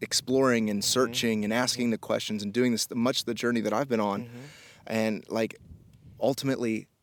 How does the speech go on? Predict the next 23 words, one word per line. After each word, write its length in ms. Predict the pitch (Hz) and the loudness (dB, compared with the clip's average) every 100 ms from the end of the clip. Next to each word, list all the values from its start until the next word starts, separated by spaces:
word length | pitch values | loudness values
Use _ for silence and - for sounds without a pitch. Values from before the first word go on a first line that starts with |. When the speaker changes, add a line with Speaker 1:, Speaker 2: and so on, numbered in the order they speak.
| - | -6
Speaker 1:
surrendering 1000 | - - 113 117 151 180 104 101 101 101 - | -2 2 2 2 0 0 0 2 -2 -6 -10
to 100 | 101 | -4
the 220 | 101 - | -2 -2
iterations 460 | 107 101 101 101 104 | -2 -2 -2 -4 -8
of 80 | 98 | -6
all 220 | 98 98 | -2 -2
of 100 | 101 | -2
those 280 | 101 107 - | -4 -4 -4
Speaker 2:
Right. 120 | 104 | -4
Speaker 1:
things. 320 | 101 - - - | -6 -8 -12 -4
Like, 220 | 113 - - | -4 -4 -2
that's 340 | 123 156 - | 2 2 2
what 160 | 147 - - | -2 -2 -4
each 420 | 147 - - - | -4 -2 -2 0
level 420 | 117 117 131 135 | 2 2 4 4
of 120 | 113 | 4
the 60 | 117 | 2
journey 480 | 104 113 113 107 104 | -2 0 0 0 0
is, 500 | 113 107 101 - - | 0 0 -2 -4 -8
Speaker 2:
Yes. 580 | 117 - - - - - | -12 -18 -18 -18 -18 -4
Speaker 1:
is 160 | 117 104 | -2 0
just, 300 | - 113 - | 0 0 0
like, 260 | 104 95 | -4 -6